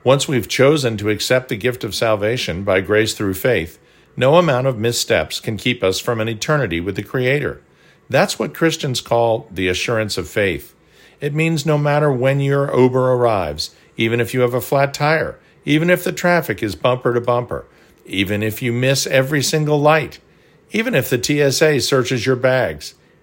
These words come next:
even if your gate changes at the last minute, you will always make it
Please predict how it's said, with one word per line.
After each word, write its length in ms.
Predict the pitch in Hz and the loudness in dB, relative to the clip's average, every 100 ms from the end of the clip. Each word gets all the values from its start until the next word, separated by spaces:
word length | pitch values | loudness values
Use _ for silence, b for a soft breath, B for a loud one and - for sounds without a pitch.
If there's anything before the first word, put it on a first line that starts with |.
| - | -4
even 300 | 104 107 123 | -2 0 0
if 180 | 117 | -2
your 140 | - 135 | -2 -2
gate 340 | 127 123 98 | 2 2 2
changes 520 | - 101 87 80 85 | -2 -4 -4 -4 -4
at 100 | 95 | -4
the 100 | - | -2
last 400 | 90 95 90 85 | 0 2 0 -2
minute, 360 | 95 95 76 - b b b b | -4 -6 -6 -14 b b b b
you 160 | - 113 | -2 2
will 220 | 120 117 | 6 6
always 640 | - 127 127 82 73 82 - - | 4 4 4 2 -4 -8 -12 -6
make 320 | 104 101 - | -2 -2 -4
it 160 | 76 | -12